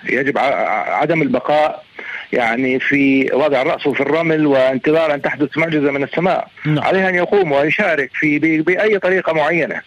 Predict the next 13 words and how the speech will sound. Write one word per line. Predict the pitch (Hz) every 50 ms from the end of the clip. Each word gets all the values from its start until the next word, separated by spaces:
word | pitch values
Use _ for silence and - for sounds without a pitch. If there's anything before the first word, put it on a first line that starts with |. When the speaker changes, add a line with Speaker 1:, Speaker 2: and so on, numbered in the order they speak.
| - - - - - - - - - - - -
Speaker 1:
ه-، | 110
هذا | 135 170 156 147 185 196 190
هو | 175 190 196
الحل | 175 - - 190
الوحيد، | 185 175 170 170 156 185 190 165 139 135
وبالتالي | 147 156 165 170 165 - 202 196 185
هناك | 170 165 185 185 180 170 -
يصبح | - 147 - - 180 185 - 180 - -
نوع | 147 175 180 165
من | 147 160 160 160
الت-، | 160 - - - 226 _ _ - - - - - -
التنوير | 156 147 - - 165 165 160 165 170 170 170 175 175 170 - -
البطيء | 151 156 156 151 151 151 147 139 151 156 - 175 170 170 165 -